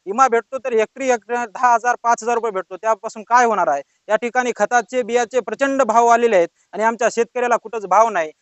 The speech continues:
भाव नाही तर नाही आलेला, या ठिकाणी पूर्ण आमचा पीक वाहून गेलेला आहे. आणि या ठिकाणी भगवानरावच्या मनोरकरच्या मार्गदर्शनाखाली आम्ही सर्वजण बोळसा ब-,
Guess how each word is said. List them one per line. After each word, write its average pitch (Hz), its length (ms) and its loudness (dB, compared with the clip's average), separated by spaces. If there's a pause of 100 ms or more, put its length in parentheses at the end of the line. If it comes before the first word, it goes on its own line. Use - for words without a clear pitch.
(140)
भाव 226 180 4
नाही 240 240 4
तर 262 40 -4
नाही 247 200 -2
आलेला, 240 300 4
या 240 100 2
ठिकाणी 233 320 -6
पूर्ण 254 280 -10
आमचा 233 440 -2 (100)
पीक 254 160 -10 (280)
वाहून 226 280 4
गेलेला 233 300 2
आहे. 160 140 2 (200)
आणि 196 160 -6
या 226 100 2
ठिकाणी 233 540 -4 (140)
भगवानरावच्या 233 520 2
मनोरकरच्या 226 520 -4
मार्गदर्शनाखाली 226 720 -2
आम्ही 226 200 -2
सर्वजण 233 440 -2
बोळसा 214 320 -2
ब-, 196 140 -4